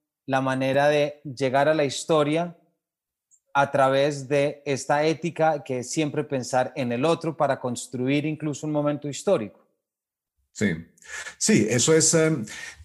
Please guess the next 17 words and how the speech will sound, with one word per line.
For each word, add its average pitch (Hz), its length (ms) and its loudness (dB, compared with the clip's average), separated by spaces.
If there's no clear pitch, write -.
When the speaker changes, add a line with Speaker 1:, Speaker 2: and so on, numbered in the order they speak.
Speaker 2:
eh, - 260 -2
eso 165 260 4
que 170 100 4
dice 147 240 4
Proust 170 360 2
construye 160 600 4
un 151 300 2
momento 151 640 2
de 110 240 -2
mucha 131 280 2
ansiedad 117 440 4
para 127 140 2
un 117 100 2
escritor, 95 460 0
que 113 300 4
es, - 360 0
eh, 110 480 -4